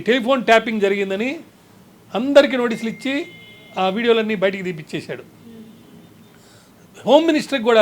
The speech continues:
లెటర్ పెట్టి హోమ్ మినిస్ట్రీ నుంచి అందరికీ డైరెక్షన్ ఇప్పించాడు. హోమ్ మినిస్టర్ కూడా లెటర్లు రాసింది. నాకు అది పర్సనల్గా నాకు తెలుసు ఆ విషయాలన్నీ. మరి మీకేనా హోమ్ మినిస్ట్రీ? జనాలకు అందరికీ లేదా? ఏం చేస్తుంది సెంట్రల్ హోమ్ మినిస్టర్? Why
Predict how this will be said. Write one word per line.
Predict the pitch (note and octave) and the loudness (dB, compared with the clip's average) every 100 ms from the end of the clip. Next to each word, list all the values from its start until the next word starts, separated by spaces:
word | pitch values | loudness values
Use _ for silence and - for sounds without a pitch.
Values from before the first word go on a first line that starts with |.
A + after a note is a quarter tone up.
| F#3+ | 4
లెటర్ | G3 G3 | 0 -4
పెట్టి | F3 F#3+ A3+ F#4+ - - - - - - | -4 -6 -8 -8 -18 -20 -20 -20 -16 2
హోమ్ | C4 D4 | 4 4
మినిస్ట్రీ | C#4 - B3 A#3 | 0 -4 -6 -4
నుంచి | A3+ G#3 | -2 0
అందరికీ | G#3+ G#3+ F#3+ | 0 -2 0
డైరెక్షన్ | G#3 G3+ G3+ | 0 0 -8
ఇప్పించాడు. | D#3 D#3+ D#3 C#3 - - - A3+ - | -12 -10 -8 -10 -12 -20 -20 -20 -4
హోమ్ | G3 C4+ | -2 0
మినిస్టర్ | B3+ - G#3+ A3 | -4 -4 -2 0
కూడా | B3+ C4 - - - - - F#3+ | 0 -2 -6 -20 -20 -20 -4 -4
లెటర్లు | G3 G#3+ F#3 | -2 0 0
రాసింది. | F3+ E3 A#2+ - - - F3+ | -2 -6 -12 -16 -20 -14 -6
నాకు | G3+ F#3+ F3+ | -2 -2 -2
అది | F3 E3+ D#3+ D3 G3 | -2 -4 -6 -4 -4
పర్సనల్గా | F#3+ A3+ A3 G3+ | -4 -4 -2 -2
నాకు | E3 - | -4 -6
తెలుసు | A3 G3 | -4 -2
ఆ | D#3+ | -4
విషయాలన్నీ. | D3+ F#3+ D#3 C3 A2+ - A2+ A2+ - - - - - - - G3+ | -6 -6 -6 -8 -14 -20 -20 -18 -18 -20 -20 -18 -18 -18 -10 -2
మరి | B3+ A3+ - | -2 -4 -6
మీకేనా | F#3 C#4 E4+ D4 G3 | -2 4 6 8 6
హోమ్ | A#3+ A#3+ | 4 2
మినిస్ట్రీ? | G3 - A#3 D4+ G#4+ - - - - - - | -2 -4 -2 -2 -2 -8 -20 -20 -20 -18 -2
జనాలకు | G3+ C4+ C4+ C4 | 2 2 2 0
అందరికీ | C#4 B3 | 0 2
లేదా? | G3+ F#3 C#4 G4+ - - - - - - G#3+ | 2 2 0 -2 -16 -20 -20 -20 -14 4 6
ఏం | D#4+ | 10
చేస్తుంది | D#4 D4 C#4+ B3 | 8 8 2 4
సెంట్రల్ | C#4 D4 C#4 | 2 6 6
హోమ్ | C#4 | 6
మినిస్టర్? | C4 - G#3 C#3 A#2 - - - - - - - | 0 0 -2 -2 -12 -20 -20 -20 -20 -20 -20 -12
Why | - | 0